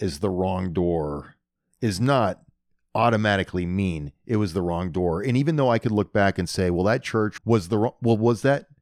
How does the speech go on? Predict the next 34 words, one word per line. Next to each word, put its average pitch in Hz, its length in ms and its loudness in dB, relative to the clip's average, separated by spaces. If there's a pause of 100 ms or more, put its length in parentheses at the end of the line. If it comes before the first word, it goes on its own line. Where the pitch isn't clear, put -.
(100)
how 151 180 0
do 185 140 4
I 135 120 2
say 135 280 -2
that 107 140 -2
that 90 160 -2
was 95 160 0
the 101 100 0
wrong 90 240 0
door? 85 340 0 (300)
Because 107 360 -2
the 123 120 0
truth - 440 -2
is, 85 440 0 (1000)
that 147 180 2
was, 151 300 0 (120)
how 165 220 2
can 170 160 0
I 139 100 2
say 120 200 -2
that 98 160 -2
that 117 180 0
wasn't 101 360 -2
God 98 320 2
just 80 240 -8
using 92 260 -4
his 85 160 -6
chisel 85 640 -4 (580)
to 110 140 -2
knock 101 360 2
off 92 160 0
some 90 220 -6
ego? 78 460 -8 (840)
Uh, 95 460 0